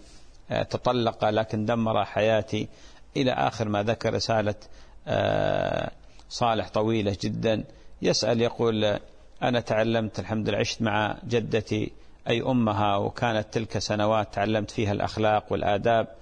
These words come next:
ولا تستطيع أن"، يعني تقول،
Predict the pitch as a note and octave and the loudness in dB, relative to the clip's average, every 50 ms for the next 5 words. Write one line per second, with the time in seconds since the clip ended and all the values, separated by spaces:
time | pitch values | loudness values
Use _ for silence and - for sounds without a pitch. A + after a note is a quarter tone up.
0 | - - - - - - - - - A#2+ A#2+ A#2 A#2 A2+ A2+ A2+ A#2+ C#3 D#3 D3 | -20 -20 -20 -20 -20 -20 -18 -12 -8 -4 0 2 2 4 4 4 4 2 2 0
1 | - C3+ - - - A#2+ A2 - - A#2+ A#2 A#2 A2 - - - G#2 A2 A2 A2 | -2 -4 -6 -2 -2 -2 -2 0 0 0 0 0 0 -2 -4 -6 -6 -6 -4 -2
2 | A2 A2 G#2+ G2+ - - A2 G2+ F#2+ - - A2 - - A2 A2 G#2+ G#2+ G2+ F#2+ | -2 -2 -2 -2 0 0 0 -2 -2 -2 -2 -2 0 0 0 0 0 0 0 0
3 | F2+ | 0